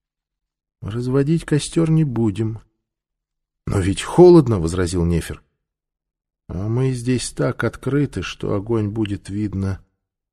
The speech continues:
на десятки лиг в пустыне». «Там враги?» Выражение лица Нефера изменилось, и он пристально и с беспокойством поглядел вниз на темнеющий пейзаж. «Бандиты?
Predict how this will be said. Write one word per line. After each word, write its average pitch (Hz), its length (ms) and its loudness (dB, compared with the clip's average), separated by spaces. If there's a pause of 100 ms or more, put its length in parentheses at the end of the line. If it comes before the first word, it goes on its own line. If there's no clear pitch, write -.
на 110 180 -4
десятки 120 680 -2
лиг 113 400 0
в - 120 -16
пустыне». 87 720 -8 (1600)
«Там 82 500 0
враги?» 87 580 -2 (760)
Выражение 110 480 4
лица 107 300 0
Нефера 104 440 0
изменилось, 107 640 0
и 113 40 2
он 101 120 0
пристально 117 640 0
и 110 40 2
с 104 80 0
беспокойством 107 800 -2
поглядел 101 520 -2
вниз 110 480 -2 (640)
на 90 120 -4
темнеющий 92 580 -2
пейзаж. 87 680 -6 (760)
«Бандиты? 117 580 4